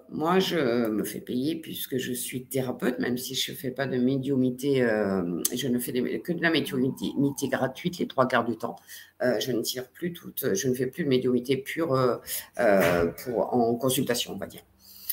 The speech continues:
Je le fais pour moi, je le fais pour mes amis, voilà, je le fais quand une cliente me le demande parce qu'elle est vraiment pas bien, mais c'est compris dans un autre soin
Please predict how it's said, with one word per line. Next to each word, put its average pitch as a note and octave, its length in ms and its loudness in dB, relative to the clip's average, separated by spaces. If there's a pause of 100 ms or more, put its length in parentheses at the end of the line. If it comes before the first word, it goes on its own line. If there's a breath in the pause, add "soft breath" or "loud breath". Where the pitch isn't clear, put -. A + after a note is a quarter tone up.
(220 loud breath)
Je A#2 100 -4
le G#2 80 2
fais B2 140 -2
pour G2+ 160 -2
moi, C3+ 240 6
je B2+ 80 2
le A2+ 80 0
fais B2 120 -4
pour A#2 160 -8
mes G#2+ 200 4
amis, D3 560 6
voilà, A#2 240 4
je A#2 100 -2
le G2 80 0
fais B2+ 160 -2
quand A#2+ 260 -2
une G#2+ 260 2
cliente B2 280 4
me B2 160 6
le A2+ 60 2
demande A2+ 340 2
parce G2+ 140 -8
qu'elle G#2+ 140 -2
est G#2+ 40 4
vraiment A2+ 300 0
pas G#2+ 180 4
bien, A#2+ 280 4
mais D3+ 120 4
c'est B2+ 160 0
compris B2+ 380 2
dans B2 400 2
un A#2+ 160 4
autre D3+ 260 0
soin B2 420 0